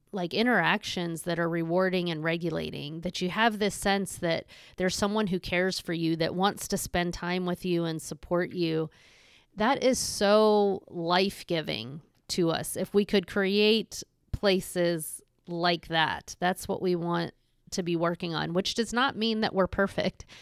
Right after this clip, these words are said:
And it doesn't mean that everything is stress-free, of course. Um, but he talks about,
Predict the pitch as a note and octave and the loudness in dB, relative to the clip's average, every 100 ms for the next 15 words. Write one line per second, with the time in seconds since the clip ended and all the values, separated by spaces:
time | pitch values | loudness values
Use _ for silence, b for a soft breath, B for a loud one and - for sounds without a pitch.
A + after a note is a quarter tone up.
0 | B B F#3+ F#3+ G3 G3+ G3 F#3+ F#3+ F#3+ | B B -2 0 2 2 0 -2 -2 -2
1 | F#3 F3 E3+ E3+ E3+ - - F3 F#3 F3+ | -2 -2 0 0 0 -4 -8 -6 -6 -4
2 | F3+ F3+ E3+ - F#3 F3 - - F3+ F3+ | -4 -4 -8 -6 -4 -4 -4 -8 -4 -2
3 | E3+ D#3+ - F3+ E3+ E3+ - - B B | -4 -6 -6 -4 -4 -6 -12 -18 B B
4 | B B B - F#3+ E3+ E3 F3 - G3 | B B B -6 -2 -2 -2 -6 -4 -2
5 | A3+ - B3+ C4 - A3+ G#3 F#3 F3 D#3+ | 0 4 4 4 0 2 6 6 6 2